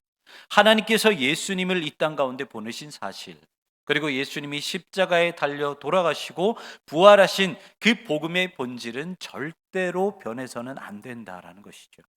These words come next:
하지만 우리가 그 본질을 붙잡고 있다면,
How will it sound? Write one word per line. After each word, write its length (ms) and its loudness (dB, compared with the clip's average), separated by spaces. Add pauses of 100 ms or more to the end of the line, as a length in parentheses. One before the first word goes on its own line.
(420)
하지만 380 6
우리가 320 4
그 220 -2
본질을 580 -4
붙잡고 760 -2
있다면, 520 -8